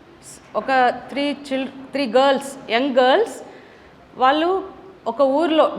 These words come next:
డొమినిక్ రిపబ్లిక్ అనే ఊర్లో ఒక డిక్టేటర్ కింద ఉన్నారు. డిక్టేటర్ అంటే ఐడియా ఉందా? ఆయన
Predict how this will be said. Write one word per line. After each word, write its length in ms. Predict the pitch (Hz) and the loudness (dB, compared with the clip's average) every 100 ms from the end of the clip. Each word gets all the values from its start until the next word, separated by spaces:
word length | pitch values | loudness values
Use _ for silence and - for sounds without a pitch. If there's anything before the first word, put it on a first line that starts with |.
| 190 | 2
డొమినిక్ 540 | 233 269 294 320 - | 2 2 0 -2 0
రిపబ్లిక్ 560 | 254 247 285 233 277 269 | -2 0 -2 0 -2 -2
అనే 220 | 247 240 | -2 0
ఊర్లో 640 | 240 277 277 247 269 508 - - | 0 0 -2 0 0 0 -6 -8
ఒక 140 | 220 | -4
డిక్టేటర్ 680 | 240 247 247 330 330 320 302 | -2 -2 -2 -2 0 2 2
కింద 260 | 285 269 269 | 2 -2 0
ఉన్నారు. 480 | 233 180 - - | 0 -2 -4 -6
డిక్టేటర్ 540 | 208 254 330 320 320 294 | -6 -4 -2 0 2 0
అంటే 200 | 277 277 | 0 2
ఐడియా 320 | 254 269 302 | 2 2 0
ఉందా? 280 | 262 240 403 - - - - - - - - - - - - - - - | 0 0 -2 -4 -14 -16 -18 -20 -20 -20 -20 -20 -20 -20 -20 -20 -14 -6
ఆయన 460 | 254 302 339 381 | -2 0 0 0